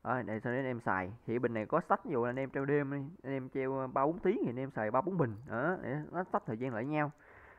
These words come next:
Còn anh em mà kiểu không có bình xịn để tăng thêm tỷ lệ thì anh em xài bình thấp cũng được để tăng thêm thời gian. Đấy, ví dụ là bình xịn thì là năm mươi phần trăm trong ba mươi phút. Nhưng, nhưng mà bình thấp thì là ba mươi phần trăm trong hai mươi lăm phút.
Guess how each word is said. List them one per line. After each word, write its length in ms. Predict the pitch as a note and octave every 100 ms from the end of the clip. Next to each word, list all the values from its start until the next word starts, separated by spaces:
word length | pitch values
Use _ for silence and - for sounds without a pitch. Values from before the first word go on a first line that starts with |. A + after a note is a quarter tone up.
| - -
Còn 160 | A2+
anh 140 | A2 B2+
em 120 | C3
mà 60 | A2
kiểu 220 | F#2+ B2+
không 160 | D3+
có 80 | D3
bình 200 | D3 G#2 -
xịn 180 | F#2+ G#2
để 100 | C#3
tăng 200 | - C3+
thêm 140 | C#3+
tỷ 120 | B2
lệ 100 | A#2+
thì 60 | A2+
anh 80 | A#2+
em 80 | C3
xài 160 | A2+
bình 120 | A2
thấp 180 | - G3
cũng 100 | F#3
được 200 | C3 A2
để 100 | -
tăng 160 | B2+ C#3
thêm 140 | C#3+
thời 120 | C#3
gian. 200 | G#2+ D3+ D#3 - - - - -
Đấy, 100 | D#3
ví 60 | F3
dụ 120 | B2+
là 120 | B2+
bình 180 | B2 B2
xịn 280 | - G#2 C3+
thì 100 | C3
là 260 | A#2+ A#2+
năm 300 | B2 C#3 D3
mươi 220 | D3+ D3+ D3+
phần 120 | B2
trăm 180 | D3+ D3
trong 140 | - D3
ba 120 | C#3
mươi 80 | D3
phút. 260 | - - - - -
Nhưng, 160 | C3+ B2 F3
nhưng 160 | C3+ C3+
mà 140 | B2
bình 140 | A#2 A#2+
thấp 180 | F3+ -
thì 80 | C3
là 180 | A#2 -
ba 140 | C#3
mươi 80 | C#3+
phần 120 | B2
trăm 160 | C3+ C#3
trong 80 | D3
hai 100 | C#3+
mươi 20 |
lăm 100 | D3
phút. 260 | A#3 G4+